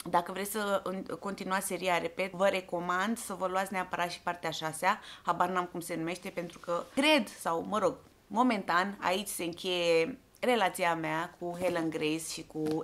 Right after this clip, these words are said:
M J Aldridge. Vă mulțumesc foarte mult că mi-ați oferit, uh, o lectură plăcută,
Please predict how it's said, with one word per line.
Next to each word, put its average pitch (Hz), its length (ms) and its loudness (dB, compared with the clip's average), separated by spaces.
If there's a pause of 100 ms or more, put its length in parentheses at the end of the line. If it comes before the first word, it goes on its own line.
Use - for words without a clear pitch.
(140)
M 170 40 -6
J 165 60 -4 (160)
Aldridge. 196 580 2 (240)
Vă 277 100 2
mulțumesc 240 460 0
foarte 180 280 -4
mult 180 200 -4
că 175 120 -4
mi-ați 165 260 -2
oferit, 156 500 -6 (300)
uh, 185 100 2 (220)
o 339 80 2
lectură 233 400 0
plăcută, 254 760 -2